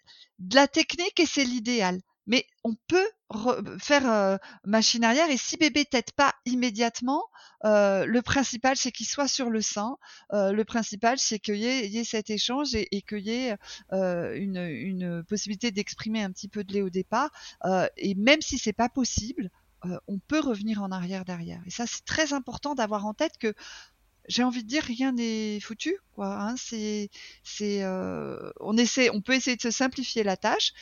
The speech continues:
mais si on n'a pas pu aller, euh, à fond dans ce que, ce qu'on nous avait dit, dans ce qu'on avait lu dans les livres, dans ci, ça, eh ben, on peut revenir, euh, euh, refaire marche arrière pour que les choses puissent se remettre en place, euh,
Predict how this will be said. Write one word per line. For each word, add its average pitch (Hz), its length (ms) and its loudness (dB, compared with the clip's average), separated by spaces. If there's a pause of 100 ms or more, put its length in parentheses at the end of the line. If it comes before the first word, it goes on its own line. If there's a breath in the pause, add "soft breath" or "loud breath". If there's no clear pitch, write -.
(200 loud breath)
mais 175 100 -4
si 320 300 -4
on 349 40 -4
n'a 240 140 2
pas 202 160 0
pu 233 220 -4
aller, 208 420 0 (400 soft breath)
euh, 165 220 -2
à 180 100 -4
fond 269 280 -8 (200)
dans 196 220 -4
ce - 100 -10
que, 160 560 -8
ce - 140 -14
qu'on 180 140 -6
nous 185 180 2
avait 185 200 8
dit, 196 280 2
dans 240 100 6
ce - 100 0
qu'on 202 160 2
avait 175 200 6
lu 208 260 6
dans 240 160 6
les 214 140 4
livres, 220 400 2
dans 196 180 0 (160)
ci, 214 260 -4
ça, 208 360 0 (460 loud breath)
eh 170 80 -4
ben, 170 220 -2
on 175 120 -6
peut 240 140 -4
revenir, 208 480 -2
euh, 170 240 -4 (360 soft breath)
euh, 123 440 -8 (160)
refaire 202 300 0
marche 190 240 2
arrière 190 340 0
pour - 140 -20
que - 120 -8
les 165 120 -4
choses 208 380 -4 (320 soft breath)
puissent - 240 -6
se 190 60 -6
remettre 170 380 -8
en 165 60 -8
place, 196 360 -8
euh, 160 200 -8